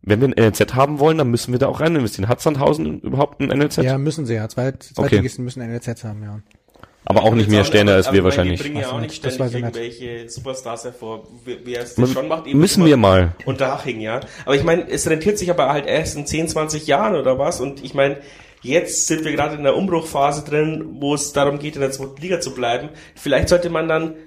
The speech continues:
Speaker 3: das, äh, Jugendzentrum über fünfzehn Jahre abschreiben und nicht über fünf und dafür aber die Hälfte des Geldes, äh, lieber in die Mannschaft stecken.
Speaker 1: Das kommt eh nicht so schnell. Das hatten wir, glaub ich, auch schon letztens das Thema, dass das
Speaker 3: Ja, aber dann
Speaker 1: wahrscheinlich
Speaker 3: hätte man jetzt irgendwo fünf Millionen Euro Überschuss. Was machen wir mit denen?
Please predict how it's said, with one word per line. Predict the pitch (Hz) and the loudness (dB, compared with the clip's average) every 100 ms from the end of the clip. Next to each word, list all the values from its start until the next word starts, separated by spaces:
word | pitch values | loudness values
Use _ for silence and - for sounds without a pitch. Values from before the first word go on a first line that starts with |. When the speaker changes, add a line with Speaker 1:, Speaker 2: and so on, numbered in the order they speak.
| _ _ _ | _ _ _
Speaker 3:
das, | 147 147 - - 120 | -6 -4 -2 -4 -4
äh, | 110 107 117 | -2 -2 -4
Jugendzentrum | 175 185 196 180 175 175 170 | -4 -6 0 0 2 -2 -4
über | 151 | -4
fünfzehn | 156 202 214 160 | -2 -2 -2 -4
Jahre | 143 131 123 | 0 0 0
abschreiben | 131 - 143 143 151 | -4 -4 -4 -4 -4
und | |
nicht | 156 | -8
über | 151 143 | -4 -4
fünf | 139 180 185 208 | 2 0 0 -8
und | - 139 | -8 -2
dafür | 143 139 143 | -2 0 -4
aber | 135 139 | -2 -2
die | 139 | -2
Hälfte | 139 135 131 165 | 0 0 -2 -8
des | 147 - | -8 -4
Geldes, | 135 131 156 151 151 - | -2 -2 -4 -8 -8 -8
äh, | 123 143 | -6 -4
lieber | 143 | -4
in | 139 | -4
die | |
Mannschaft | 135 196 262 - | -4 -4 -6 -4
stecken. | - 117 | -4 -4
Speaker 1:
Das | - - | -4 -4
kommt | - 131 | 0 2
eh | 92 | 4
nicht | 120 113 | 4 4
so | 101 | 0
schnell. | 98 90 | 2 2
Das | 85 87 | 2 0
hatten | - 131 | 0 2
wir, | |
glaub | 110 104 | 4 4
ich, | |
auch | 80 117 | 4 4
schon | 120 | 2
letztens | 113 117 | 2 2
das | 107 | 2
Thema, | 113 110 | 2 2
dass | 101 | 2
das | 107 | 0
Speaker 3:
Ja, | 110 | 0
aber | |
dann | 104 | 2
Speaker 1:
wahrscheinlich | 107 107 - | 4 4 2
Speaker 3:
hätte | 165 | 0
man | |
jetzt | 156 156 | 0 2
irgendwo | 135 165 160 165 | 0 0 -2 -2
fünf | 165 175 175 | -2 -6 -6
Millionen | 151 156 | -6 -4
Euro | 143 151 | -2 -2
Überschuss. | 156 160 135 127 - 131 | 0 -2 -2 -4 -4 -6
Was | 127 | -4
machen | 143 139 | -4 -4
wir | |
mit | 123 | -6
denen? | 117 117 | -6 -8